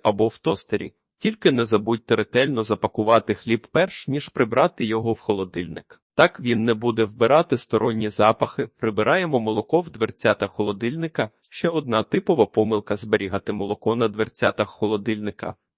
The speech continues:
Там дійсно передбачена відповідна полку, але температура в цій частині холодильника трохи вище. Через це молоко швидше псується, так що краще ставити його в основний відсік. Готуємо картопляне пюре в блендері.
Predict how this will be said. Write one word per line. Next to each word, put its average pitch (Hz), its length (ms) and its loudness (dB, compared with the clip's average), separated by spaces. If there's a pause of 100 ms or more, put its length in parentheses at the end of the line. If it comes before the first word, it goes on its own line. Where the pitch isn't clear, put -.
Там 127 260 2
дійсно 117 400 0
передбачена 107 760 0
відповідна 104 600 -2
полку, - 580 -2
але 104 240 2
температура 104 680 -2
в 101 100 -12
цій - 260 -6
частині 107 560 -2
холодильника 127 760 -4
трохи 117 380 -2
вище. 87 500 -10 (300)
Через 113 320 0
це - 140 0
молоко 110 440 0
швидше 104 460 -4
псується, - 600 -6 (300)
так 131 200 2
що - 160 0
краще 135 420 -2
ставити 120 500 0
його 131 320 -2
в 110 120 -10
основний 123 560 -4
відсік. - 640 -10 (180)
Готуємо 160 540 2
картопляне 117 640 2
пюре 107 280 -2
в 107 160 -8
блендері. 104 560 -2